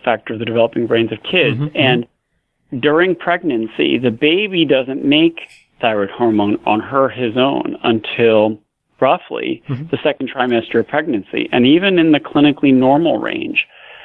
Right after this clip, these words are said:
Speaker 1: you can have subtle shifts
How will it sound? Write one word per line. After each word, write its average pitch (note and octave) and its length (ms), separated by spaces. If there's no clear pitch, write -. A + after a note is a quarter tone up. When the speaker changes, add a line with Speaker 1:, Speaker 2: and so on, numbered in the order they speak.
Speaker 1:
you D3 260
can D#3 160
have B2 520
subtle D#3 380
shifts - 300